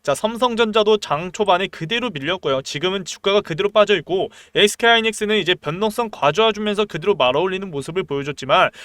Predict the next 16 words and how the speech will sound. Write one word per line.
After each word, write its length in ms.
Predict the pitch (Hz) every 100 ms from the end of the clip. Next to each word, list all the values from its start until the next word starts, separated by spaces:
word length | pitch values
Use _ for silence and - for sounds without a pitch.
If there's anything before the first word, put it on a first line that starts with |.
| -
자, 160 | - 143
지금 320 | - 185 220
추가적인 480 | 214 269 277 269 262
하락을 340 | 262 262 262
보여줄 340 | 214 185 196 214
수 100 | 208
있는 160 | 208
재료는 340 | 196 151 196 202
아니다라고 800 | 104 147 254 269 254 247 240
말씀을 360 | 233 123 - 196
드렸습니다. 520 | 131 135 - 131 120 113
왜냐? 360 | 165 233 165 - _ _
자, 120 | -
일단 360 | 185 220 247 226
이거에 560 | 170 160 196 254 262 262
관련해서 840 | - 139 160 214 208 - 147 147